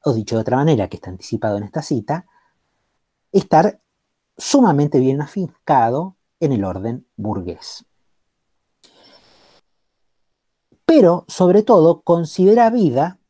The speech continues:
dice Margot Glantz, a un orden burgués que determina una moral y define una conducta, brillante.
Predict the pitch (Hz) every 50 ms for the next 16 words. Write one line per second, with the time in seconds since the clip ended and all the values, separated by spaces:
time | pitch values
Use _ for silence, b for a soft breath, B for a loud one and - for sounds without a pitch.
0 | _ _ 120 113 - - 120 117 123 120 123 123 147 160 160 151 123 113 131 147
1 | - _ - - _ b b b b b b b b - 180 208 240 247 233 233
2 | 233 220 196 156 156 147 147 151 - 131 143 196 226 247 247 262 254 254 262 247
3 | - - _ _ _ _ _ - 170 160 160 156 175 160 170 175 196 214 190 147
4 | 120 110 104 - _ _ - 165 165 190 208 226 254 240 233 226 233 233 - -
5 | _ 175 147 151 143 - - 143 131 135 135 143 - - 117 113 110 - 98 90
6 | - 98 104 - _ _ - - - _ _ _ _ _ _ 160 - 233 180 -
7 | - 104 90 87 87 - _ - -